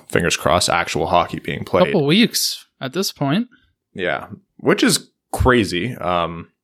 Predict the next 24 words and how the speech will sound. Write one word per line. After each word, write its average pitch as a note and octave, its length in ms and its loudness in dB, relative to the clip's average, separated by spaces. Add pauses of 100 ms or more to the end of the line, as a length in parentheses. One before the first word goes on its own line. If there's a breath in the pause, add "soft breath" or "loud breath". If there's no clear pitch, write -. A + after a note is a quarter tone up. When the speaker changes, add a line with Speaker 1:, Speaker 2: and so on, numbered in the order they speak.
(520)
Speaker 1:
I A2 60 4
Speaker 2:
Seems G#2+ 180 2
Speaker 1:
still C3+ 160 2
Speaker 2:
quick. A#2+ 100 -2
Speaker 1:
can't. - 280 -10
Speaker 2:
Seems C#3+ 220 -2
very C3 340 2
quick. - 440 -8 (960 loud breath)
Speaker 1:
Yeah. G#2 400 4 (680)
Even D3+ 220 4
though C3 140 6
it's G2 160 0
been, G#2+ 320 4
like, F#2 400 -2 (360)
at G#2+ 160 0
that A#2 200 2
point, G2+ 260 4
it D2+ 40 0
will F#2+ 160 4
have F2+ 180 -2
been, F#2 180 0
what, E2+ 180 2
five F2+ 400 0
months - 640 -2